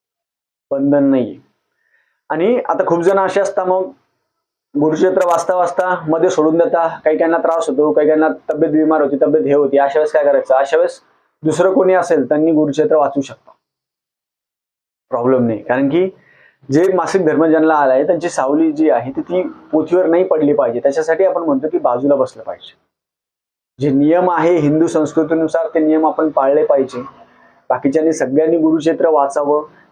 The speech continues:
मनामध्ये किंतु परंतु भीती ठेवू नका.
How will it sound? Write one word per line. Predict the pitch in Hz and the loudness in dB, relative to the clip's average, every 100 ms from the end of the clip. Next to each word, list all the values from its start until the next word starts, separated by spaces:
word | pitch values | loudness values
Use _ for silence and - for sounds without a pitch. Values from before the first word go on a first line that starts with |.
| _ | _
मनामध्ये | 139 151 156 156 | -2 0 0 0
किंतु | - 160 156 151 165 165 | -2 -2 -2 0 0 0
परंतु | 156 160 156 156 160 | 0 -2 0 0 -2
भीती | 147 143 147 175 | -2 -6 -2 -2
ठेवू | - 147 | 0 -2
नका. | 151 139 | 0 -2